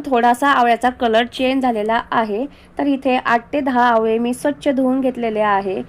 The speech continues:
आता आपल्याला घ्यायची आहे एक स्टीलची चाळणी. तर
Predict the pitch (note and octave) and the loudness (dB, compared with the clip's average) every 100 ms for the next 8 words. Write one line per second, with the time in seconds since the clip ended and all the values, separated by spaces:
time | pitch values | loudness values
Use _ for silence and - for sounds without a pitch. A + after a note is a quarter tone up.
0 | - - - G#3+ C4 C4 B3 A3+ A#3 A3 | -14 -12 -6 0 2 2 2 0 0 0
1 | G#3+ - A#3 G#3+ G3+ G#3+ - B3 - - | -2 -2 -2 0 -2 -6 -4 -6 -8 -6
2 | B3 A#3 - C4+ - C4 A3+ G3 G3 F4+ | -4 -4 -6 -8 0 2 2 0 -2 -4
3 | - - - - | -10 -20 -4 -2